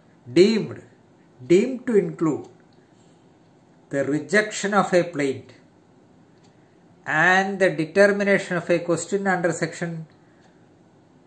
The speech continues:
uh, determination of any question within section one forty-four, but shall not include.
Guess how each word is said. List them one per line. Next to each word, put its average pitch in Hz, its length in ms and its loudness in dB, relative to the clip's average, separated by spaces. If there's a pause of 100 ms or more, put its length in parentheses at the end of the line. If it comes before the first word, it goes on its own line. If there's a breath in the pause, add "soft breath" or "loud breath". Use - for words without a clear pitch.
(800)
uh, 151 280 -2
determination 185 760 0
of - 80 -4
any 160 140 -4
question 180 420 -6
within 160 320 -4
section 156 480 -8
one 147 240 -2
forty-four, 151 960 -2 (1500)
but 240 280 -2
shall 151 360 4
not 151 320 0
include. 120 600 -8